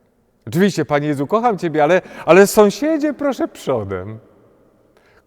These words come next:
Kto tu tak naprawdę chce, żeby Królestwo Boga przyszło? Kto tu chce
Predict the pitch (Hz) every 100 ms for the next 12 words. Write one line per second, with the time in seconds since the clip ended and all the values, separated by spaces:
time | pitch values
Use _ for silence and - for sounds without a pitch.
0 | _ _ _ - 202 208 208 180 - 160
1 | 139 160 151 135 127 - - 147 120 117
2 | 117 - 123 123 117 113 107 117 107 98
3 | - 95 - - 98 95 _ _ _ _
4 | _ _ _ _ - - 208 220 214 180
5 | - - 143